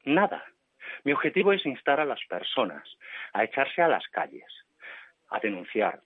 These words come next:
a luchar por las causas, las suyas y las de otras personas. Sí, también ver cumplirse mi sueño de ver a Rajoy en la cárcel, que es donde debe estar quien comete, por ejemplo, alta traición al Estado. No lo digo yo, es que lo dice la ley.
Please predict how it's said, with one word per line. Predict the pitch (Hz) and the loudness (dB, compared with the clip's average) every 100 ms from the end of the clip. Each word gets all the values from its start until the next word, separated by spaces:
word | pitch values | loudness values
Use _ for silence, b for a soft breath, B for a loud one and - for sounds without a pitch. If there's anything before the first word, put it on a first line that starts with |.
| _ - | _ 0
a | |
luchar | 120 117 165 | 0 2 2
por | - 190 | 4 4
las | 170 - | 4 2
causas, | 147 156 - - - - | 2 2 0 -8 -8 -6
las | 113 - - - | -4 -4 -6 -4
suyas | 233 - 85 - - | -2 -2 -4 -6 -6
y | 143 | 0
las | 123 - | 2 4
de | |
otras | 180 220 - | 6 4 4
personas. | 117 - 185 147 73 - - B B - | 0 2 2 2 -2 -12 -18 B B 0
Sí, | 247 - | 0 0
también | - 98 120 170 151 | 0 2 2 2 4
ver | 160 170 - B B | 4 4 -4 B B
cumplirse | - 123 156 165 - | -6 0 2 2 2
mi | 139 139 | 2 4
sueño | 143 147 131 | 4 4 4
de | 127 | 4
ver | 135 | 6
a | 127 | 4
Rajoy | 127 - 123 | 2 0 0
en | 123 | 2
la | - | 2
cárcel, | 220 226 - 82 76 - B B | 2 0 -2 -10 -10 -12 B B
que | 139 | 0
es | 139 | 4
donde | 151 151 | 4 2
debe | 131 139 | 2 2
estar | 127 151 151 | 2 0 0
quien | 117 107 | 0 0
comete, | 113 156 156 104 | 2 2 2 0
por | 160 | 0
ejemplo, | 180 170 151 160 | 2 2 4 2
alta | 127 120 - | 4 0 0
traición | 104 104 120 110 | -2 0 2 2
al | 98 | 0
Estado. | 92 - 196 160 82 73 - B B | -2 -2 0 2 0 -8 -14 B B
No | 135 185 | 2 4
lo | 147 | 4
digo | 104 | 2
yo, | 90 170 - - | 4 4 4 0
es | 151 - | -4 2
que | |
lo | 123 104 | 2 4
dice | 180 - | 2 2
la | 92 90 | 0 2
ley. | 170 80 | 2 0